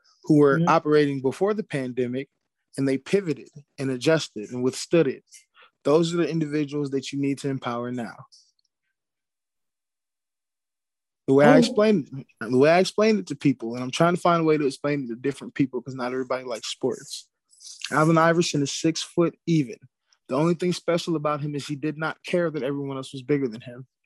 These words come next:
Speaker 1: Sixty-six times a game, no matter who's in front of me, I'm going to try to go score.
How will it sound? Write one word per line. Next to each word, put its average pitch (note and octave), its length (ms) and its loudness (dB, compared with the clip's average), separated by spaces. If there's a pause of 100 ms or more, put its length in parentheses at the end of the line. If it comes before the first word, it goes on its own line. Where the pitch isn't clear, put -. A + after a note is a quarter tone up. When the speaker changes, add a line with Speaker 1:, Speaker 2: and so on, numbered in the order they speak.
(540)
Speaker 1:
Sixty-six G3+ 600 2
times G#3+ 360 2
a A3 40 0
game, F#3 240 0 (140)
no C3 240 -6
matter C#3 260 2
who's E3 340 2
in A3 80 2
front G#3+ 220 0
of D3+ 80 0
me, C3 100 -4
I'm A#2 160 -8
going C3 220 -4
to F#3+ 120 -12
try D3+ 260 -4
to D3 80 -6
go C3 220 -4
score. - 460 -10